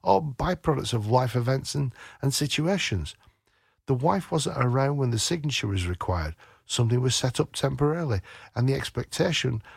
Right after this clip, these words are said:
was it wasn't a long-term solution or situation. Many Brits have a will. Maybe they, they made a,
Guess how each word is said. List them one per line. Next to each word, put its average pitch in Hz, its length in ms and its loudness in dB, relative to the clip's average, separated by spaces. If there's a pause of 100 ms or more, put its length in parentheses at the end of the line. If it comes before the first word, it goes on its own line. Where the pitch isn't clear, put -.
(160)
was 131 260 0 (100)
it 160 160 0
wasn't 131 300 0
a 131 100 4
long-term 131 600 2
solution 110 640 0 (100)
or 127 160 2
situation. 131 760 -2 (840)
Many 208 220 2
Brits 165 280 -2
have 131 140 -2
a 143 60 2
will. 147 400 -2 (260)
Maybe 95 260 -10
they, 120 260 0 (300)
they 123 160 2
made 123 320 2
a, 123 320 0